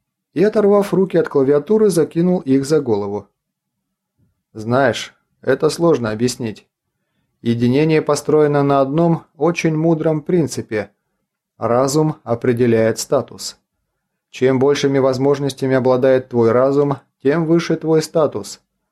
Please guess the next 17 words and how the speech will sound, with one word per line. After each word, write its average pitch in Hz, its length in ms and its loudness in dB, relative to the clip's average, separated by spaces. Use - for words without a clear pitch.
При 113 200 -2
этом 120 280 0
абсолютно 120 540 0
неважно, 123 540 0
что 160 320 -4
является 113 520 0
носителем 117 580 -4
этого 117 320 0
разума: 110 520 -4
живой 117 420 0
организм 131 680 0
или 196 220 0
набор 156 480 0
квантоэлектронных 127 1000 0
деталей». 110 540 -2
Он 135 140 -4
помолчал, 143 640 -2